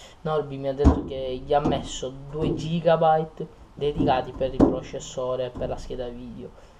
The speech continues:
perciò per, per il video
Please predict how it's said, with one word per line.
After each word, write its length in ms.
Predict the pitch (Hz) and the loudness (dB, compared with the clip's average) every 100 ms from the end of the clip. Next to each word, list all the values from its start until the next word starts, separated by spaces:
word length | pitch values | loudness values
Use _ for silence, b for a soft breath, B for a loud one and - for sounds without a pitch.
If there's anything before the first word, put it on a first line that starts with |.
| B B - - - | B B -20 -20 -16
perciò 580 | - 107 - 143 131 123 120 - - | -6 -6 -2 0 0 -2 -6 -12 -4
per, 340 | 160 160 160 - | -2 -2 -6 -4
per 160 | 190 | 0
il 140 | 190 180 | 2 0
video 600 | 131 147 135 135 143 170 | -4 -8 -6 0 0 -2